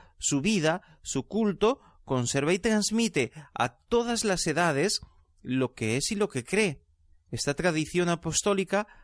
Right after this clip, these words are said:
va creciendo en la Iglesia con la ayuda del Espíritu Santo. En el Espíritu, la Iglesia acoge y transmite la Escritura como testimonio de las maravillas que Dios ha hecho en la historia,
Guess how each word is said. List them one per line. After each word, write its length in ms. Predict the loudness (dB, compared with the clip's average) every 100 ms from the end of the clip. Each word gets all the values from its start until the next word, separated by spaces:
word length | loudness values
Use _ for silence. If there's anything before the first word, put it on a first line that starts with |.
| -12
va 220 | -4 -2
creciendo 640 | -2 -4 -2 0 0 0 -2
en 220 | -2 -2
la 80 | 0
Iglesia 720 | 0 0 0 0 0 -2 -4 -12 _ -20 _
con 260 | -4 -2 0
la 60 | 0
ayuda 340 | 0 0 0
del 180 | 0 0
Espíritu 540 | -2 -2 -2 -4 -4
Santo. 640 | -2 -2 -2 -4 -8 -12 -16 _ _ -20 -6
En 160 | 0 2
el 120 | 2
Espíritu, 640 | 2 0 0 0 0 0 0 -6 -12
la 220 | -2 2 2
Iglesia 720 | 2 2 2 2 2 0 -2
acoge 680 | -6 -2 -2 0 -2 -4 -4 _ _ _
y 140 | -4 -4
transmite 800 | 0 2 2 0 0 0 0 2
la 100 | 2
Escritura 960 | 0 -2 -2 0 2 2 0 -4 -20 _
como 280 | -4 -2 0
testimonio 680 | -2 0 0 0 2 2 2
de 140 | 2
las 220 | 2 0
maravillas 640 | 0 0 0 0 0 0 0
que 160 | -2
Dios 320 | 0 0 0 0
ha 80 |
hecho 340 | 0 0 -4 -4 -10 _ _ _ _
en 240 | -2 0 0
la 80 |
historia, 640 | -2 -2 2 2 2 -2